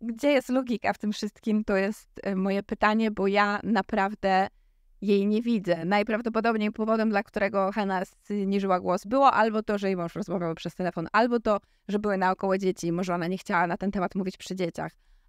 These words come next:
Albo może po prostu nawet nie zniżyła wcale tego głosu, tylko akurat się oddalała od autorki artykułu i dlatego tej autorce tak się wydawało. Jakby tych powodów, dla których ten głos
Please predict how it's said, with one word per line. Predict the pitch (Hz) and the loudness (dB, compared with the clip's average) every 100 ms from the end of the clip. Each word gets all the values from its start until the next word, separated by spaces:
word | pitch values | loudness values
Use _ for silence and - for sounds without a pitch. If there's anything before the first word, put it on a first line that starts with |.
| - | 2
Albo | 214 240 254 254 247 - | 2 4 2 2 2 2
może | 233 247 240 240 | 0 0 0 -2
po | 240 | -2
prostu | 240 226 - | -2 -2 0
nawet | 240 226 214 | 2 2 2
nie | 214 | -2
zniżyła | 214 208 226 214 | 0 -2 0 0
wcale | - 196 190 | 2 2 2
tego | 202 190 | 0 -4
głosu, | 208 240 269 214 | 4 4 4 -2
tylko | 196 - | -2 0
akurat | - - 208 196 | -2 -2 -4 -4
się | - 190 | -4 -6
oddalała | 202 196 196 196 | -4 0 2 2
od | 127 196 | 0 -2
autorki | 208 196 208 - | -2 -2 -4 -6
artykułu | 190 - 196 202 208 - _ _ | -8 -6 -4 -2 -2 -4 _ _
i | - | -6
dlatego | 208 208 233 240 | 0 2 2 0
tej | 233 | 2
autorce | 220 220 214 208 | 2 2 -2 0
tak | 196 185 | -4 -4
się | 202 | -6
wydawało. | 202 190 190 160 156 | -2 -2 -2 -2 -2
Jakby | 208 208 | -2 -2
tych | 220 226 | -4 -4
powodów, | 254 262 254 254 | 0 2 2 2
dla | 240 | 0
których | - 220 | -2 -6
ten | 220 208 | -2 -2
głos | 214 214 | 0 -2